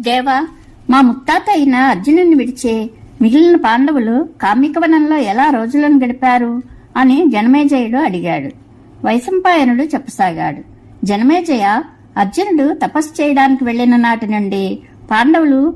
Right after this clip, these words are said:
అతనిని విడిచి ఉండలేక నిరుత్సాహంగా కాలం గడుపుతున్నారు. వారు చింతాసాగరంలో మునిగిపోయారు. ఆ రోజులలోనే దేవర్షి నారదుడు వారు నివసిస్తున్న చోటికి వచ్చాడు. ధర్మరాజు సోదరులతో సహితంగా లేచి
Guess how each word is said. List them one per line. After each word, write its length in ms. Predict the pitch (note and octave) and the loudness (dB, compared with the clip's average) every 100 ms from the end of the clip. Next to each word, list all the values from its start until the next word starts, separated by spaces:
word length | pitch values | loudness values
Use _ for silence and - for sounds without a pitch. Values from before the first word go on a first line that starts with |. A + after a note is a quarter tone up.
| - | -4
అతనిని 480 | C#4+ A#3+ A#3+ A#3+ A3+ | -4 0 2 2 0
విడిచి 360 | A3 B3 - | -2 -6 -2
ఉండలేక 840 | D4+ A3+ B3 C4 A#3 - A3 G#3+ A3 - - - | 0 0 -2 -2 -4 -2 0 0 -2 -10 -8 0
నిరుత్సాహంగా 720 | A3+ C#4 - D4+ D4+ D4 D4 | 0 -2 -2 0 2 2 2
కాలం 380 | F4+ A#3+ A3+ C4 | 0 0 0 0
గడుపుతున్నారు. 640 | A3+ F3+ - D#3+ D3+ B2+ - - - - - C#4+ | 0 -4 -4 -2 -2 -4 -12 -20 -20 -20 -6 0
వారు 180 | D#4 D4 | 2 0
చింతాసాగరంలో 1080 | G4 - A3+ B3 E4 E4+ D4+ D4+ C#4+ D4 | -2 -2 -2 0 0 0 0 2 4 4
మునిగిపోయారు. 800 | E4 A3+ G3+ - E3 D3 C#3 - - - - - - - | 2 0 -2 -6 -4 -4 -6 -12 -20 -20 -20 -20 -10 -2
ఆ 140 | B3 | 2
రోజులలోనే 880 | B3+ B3+ D#4+ F4 E4 D#4+ E4+ G4+ A3+ - - | 2 0 0 0 2 2 2 2 0 -4 -6
దేవర్షి 440 | G#3 B3 D#4+ E4 | -2 0 0 0
నారదుడు 680 | D4 G#3 C4 D#4 A#3+ A3+ D#4+ - - - | 0 0 0 0 0 0 -2 -4 -20 -4
వారు 220 | A#3+ B3+ | 2 2
నివసిస్తున్న 640 | B3 A3+ B3 D#4 D#4 C#4 B3+ | 2 -2 -4 -4 0 -2 0
చోటికి 260 | A3+ A3 B3 | -2 -4 -4
వచ్చాడు. 480 | C4 - F#3 D#3 D#3+ - - - - - B3+ | -6 -4 -4 -4 -4 -12 -20 -20 -14 -4 -2
ధర్మరాజు 720 | A#3+ D4+ F4 E4 A#3 A#3+ D#4+ - | 2 2 2 0 0 -2 -4 -4
సోదరులతో 500 | G3+ G#3+ D4+ E4+ E4 | -4 -2 -2 -2 -4
సహితంగా 600 | D#4+ C#4+ C#4 C4 C4 C4 | -2 0 0 0 2 2
లేచి 600 | C4 A3+ G#3+ A3+ G3+ G3+ | 2 -2 -6 -4 -4 -6